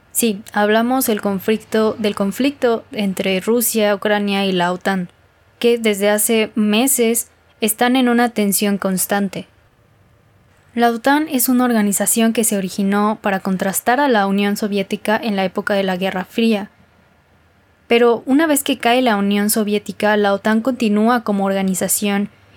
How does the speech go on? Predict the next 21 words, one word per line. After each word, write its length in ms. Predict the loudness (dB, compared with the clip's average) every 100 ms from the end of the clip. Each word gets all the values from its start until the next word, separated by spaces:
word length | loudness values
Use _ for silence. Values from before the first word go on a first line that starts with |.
| _
y, 380 | 0 2 0 -2 -4
aunque 460 | -2 0 2 2 2
en 120 | 2
teoría 360 | 2 4 4
la 160 | 4 2
Unión 300 | 2 2 2
Soviética 640 | 0 0 0 -2 -6 -4
no 180 | 0 0
es 140 | 0 0
una 140 | 0
amenaza, 580 | 0 2 2 2 0 -2
porque 360 | -4 -8 -8 -6
ya 120 | -6 -4
no 100 | -2
existe, 540 | 0 0 0 -2 -4 -6 _ -2
le 120 | -2
siguen 260 | 0 2
echando 360 | 2 2 0 0
ojito 280 | -2 -2 0
a 60 |
Rusia. 420 | 0 0 -2 -6